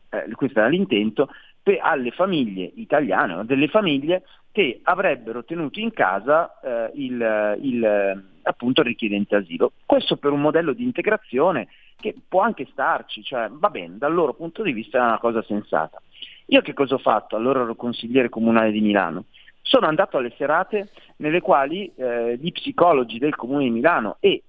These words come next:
eh, gli amministrativi del Comune di Milano presentavano questa iniziativa alle famiglie. Eh, oh, io non ho visto un esponente del P D neanche a pagarlo. Non ce n'erano, Giulio. C'ero io, che era un espo-, sono un esponente storico della Lega,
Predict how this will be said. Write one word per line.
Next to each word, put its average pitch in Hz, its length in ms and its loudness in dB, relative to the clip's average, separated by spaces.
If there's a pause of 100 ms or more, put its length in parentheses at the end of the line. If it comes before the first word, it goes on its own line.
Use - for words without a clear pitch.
(120)
eh, 110 420 -12
gli 120 60 -10
amministrativi 135 680 -2
del 107 100 0
Comune 302 240 0
di 156 80 2
Milano 202 220 4
presentavano 156 680 0
questa 170 300 -8
iniziativa 131 560 -4
alle 113 100 0
famiglie. 98 560 -4 (640)
Eh, - 160 0 (100)
oh, 123 240 0
io 160 400 4
non 120 140 -2
ho 110 80 2
visto 135 280 -2
un 117 60 2
esponente 117 440 0
del 107 120 2
P 104 140 -6
D 160 280 2
neanche - 260 0
a - 20 0
pagarlo. 98 580 0 (240)
Non 190 180 0
ce 127 160 -2
n'erano, 107 500 0
Giulio. 98 460 -6 (240)
C'ero 139 380 4
io, 220 420 0 (260)
che 175 120 -12
era 135 100 -2
un 131 100 -6
espo-, 113 280 -14
sono 147 520 -2
un 123 120 -6
esponente 127 640 0
storico 101 480 -2
della 113 240 0
Lega, 131 440 0